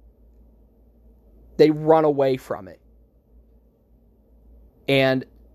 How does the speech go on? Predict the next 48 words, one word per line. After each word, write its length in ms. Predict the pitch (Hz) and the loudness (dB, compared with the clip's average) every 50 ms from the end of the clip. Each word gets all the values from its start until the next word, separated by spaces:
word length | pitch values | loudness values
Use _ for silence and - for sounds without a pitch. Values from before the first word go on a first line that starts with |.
| _ _ _ _ _ | _ _ _ _ _
tournament 380 | - 185 220 247 247 220 202 | -2 0 0 2 0 -2 -2
teams 260 | - 214 202 190 165 | -2 -4 -4 -4 0
don't 240 | 139 180 170 165 147 | 2 2 2 2 0
do 140 | 139 147 160 | -4 -4 -4
that. 320 | 147 110 76 73 71 - - - _ _ _ _ - _ _ - _ - _ _ _ _ _ _ _ _ _ _ _ _ _ _ _ - _ _ _ _ _ _ _ _ - | -4 -6 -8 -8 -12 -16 -20 -20 _ _ _ _ -20 _ _ -20 _ -20 _ _ _ _ _ _ _ _ _ _ _ _ _ _ _ -20 _ _ _ _ _ _ _ _ -18
And 100 | - 127 | -14 -8
Seton 240 | - 202 220 220 190 | -6 -6 -4 -4 -2
Hall's 240 | 170 185 202 185 - | 0 0 0 0 0
not 160 | 170 180 175 | -2 -2 -2
a 60 | 147 | -4
tournament 400 | - - 165 190 185 156 120 117 | -6 -6 -6 -4 -4 -6 -8 -10
team 260 | - 123 104 98 101 - _ _ _ | -12 -14 -14 -14 -16 -18 _ _ _
because 300 | - 143 - 160 160 160 | -14 -6 -6 -6 -6 -4
of 60 | 147 | -4
how 140 | 156 147 147 | -2 -2 -2
they 140 | 147 147 | -2 -2
played 320 | 139 135 - 151 156 170 165 | -6 -4 -4 -4 -4 -4 -4
the 60 | 143 | -4
last 340 | 127 127 120 123 123 - - | -4 -4 -4 -4 -6 -8 -8
four 160 | 123 123 120 | -6 -6 -6
games 440 | 123 135 117 117 117 123 127 127 127 | -6 -8 -8 -8 -6 -8 -8 -6 -6
and 200 | 120 120 113 - - _ _ - - - - | -8 -8 -10 -12 -16 _ _ -20 -20 -20 -14
how 240 | - - 151 160 185 | -4 0 2 2 2
they've 260 | 170 175 156 156 143 | 4 2 0 0 0
handled 640 | 147 151 170 196 226 226 196 175 147 135 139 143 151 - _ _ _ | -6 -6 -6 -4 -4 -2 0 0 0 0 -2 -4 -6 -16 _ _ _
these 280 | 143 151 156 156 151 | -14 -12 -10 -10 -6
final 280 | - - 160 170 170 165 | -4 -2 0 0 0 0
four 220 | 170 - 175 175 | -2 -2 -2 -2
games. 400 | 160 165 180 214 214 180 143 143 | -2 -2 -4 -4 -4 -4 -6 -4
You 60 | 160 160 | -2 -2
know, 100 | 156 151 | -2 -2
two 140 | - - | -2 -4
and 100 | 240 233 | -2 2
a 40 | 226 | 2
half 180 | 220 214 196 - | 2 2 2 0
weeks 240 | 196 240 - - 208 | -4 -6 -6 -8 -2
ago, 340 | 165 180 165 160 165 165 - - - - _ | 0 2 2 2 0 -4 -8 -20 -20 -20 _
this 120 | - 240 - | -12 -8 2
team 120 | - 330 | 2 2
was 100 | 262 208 | 2 2
ten 200 | - - 240 233 | 0 0 2 2
and 120 | 226 208 | 0 0
five 280 | - 208 202 226 226 208 | 2 2 2 2 2 0
in 80 | 208 165 | -2 -4
conference. 420 | - 190 160 139 - 131 131 143 | -2 -2 -2 -2 -4 -8 -8 -4
They 120 | 175 214 | -4 -4
looked 300 | 254 233 254 240 - - | 2 2 0 0 0 -8
like 360 | - 196 220 220 208 - - | -4 2 4 4 4 2 -2